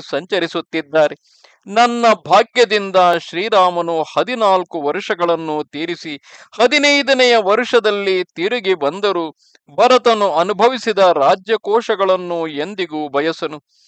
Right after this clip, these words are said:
ಶ್ರಾದ್ದದಲ್ಲಿ ತಮ್ಮ ಬಂಧುಗಳಾದ ಬ್ರಾಹ್ಮಣರಿಗೆ ಮೊದಲು ಬಡಿಸಿ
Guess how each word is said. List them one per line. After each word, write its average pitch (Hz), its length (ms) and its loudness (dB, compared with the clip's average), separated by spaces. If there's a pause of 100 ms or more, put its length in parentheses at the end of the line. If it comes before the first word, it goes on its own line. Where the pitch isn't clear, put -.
(240)
ಶ್ರಾದ್ದದಲ್ಲಿ 190 1000 2
ತಮ್ಮ 185 380 0
ಬಂಧುಗಳಾದ 185 920 2 (440)
ಬ್ರಾಹ್ಮಣರಿಗೆ 214 880 4
ಮೊದಲು 185 460 0
ಬಡಿಸಿ 165 480 -4